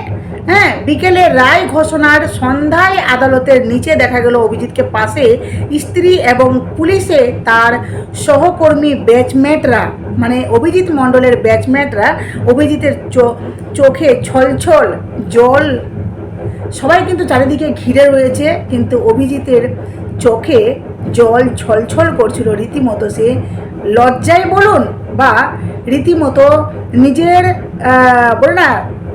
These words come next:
মানে যে কর্মটা করেছে সেই কর্মের জন্য হয়তো পস্তাবা, মানে সে কোথাও না কোথাও কষ্ট পাচ্ছে যে আমি এটা ভুল করেছি, হতেও পারে, তাই না? মানুষ রিয়েলাইজেশন করতেই পারে, আহ, একটা সময় এসে যখন সে বুঝতে পারে। যাই হোক, যে কোনো কারণে তার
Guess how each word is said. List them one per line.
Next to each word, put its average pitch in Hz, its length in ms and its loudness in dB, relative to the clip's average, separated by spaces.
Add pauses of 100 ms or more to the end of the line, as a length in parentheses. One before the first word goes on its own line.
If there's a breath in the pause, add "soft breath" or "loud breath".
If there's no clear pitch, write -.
(120)
মানে 247 260 2
যে 285 220 -2
কর্মটা 359 480 2
করেছে 311 300 0
সেই 311 180 0
কর্মের 262 300 2
জন্য 311 120 -2
হয়তো 294 260 -2
পস্তাবা, 294 500 -2 (560)
মানে 247 260 -2 (280 loud breath)
সে 311 120 -2
কোথাও 285 280 -2
না 320 100 0
কোথাও 311 320 -2
কষ্ট - 260 -6
পাচ্ছে 302 380 -4
যে 254 80 -2
আমি 233 200 -2
এটা 254 140 -2
ভুল 226 320 -6
করেছি, 269 440 0 (540 loud breath)
হতেও 440 240 2
পারে, 349 200 2 (160)
তাই 302 120 2
না? 403 240 2
মানুষ 277 320 -2
রিয়েলাইজেশন 302 680 0 (280 loud breath)
করতেই 440 300 2
পারে, 302 320 2
আহ, 262 560 2
একটা 254 300 0
সময় 277 300 0
এসে 254 240 2
যখন 247 300 0
সে 254 140 0
বুঝতে 247 380 -4
পারে। 247 320 0 (420 loud breath)
যাই 381 160 0
হোক, 294 100 4
যে 247 140 2
কোনো 415 260 0
কারণে 294 420 2
তার 262 180 0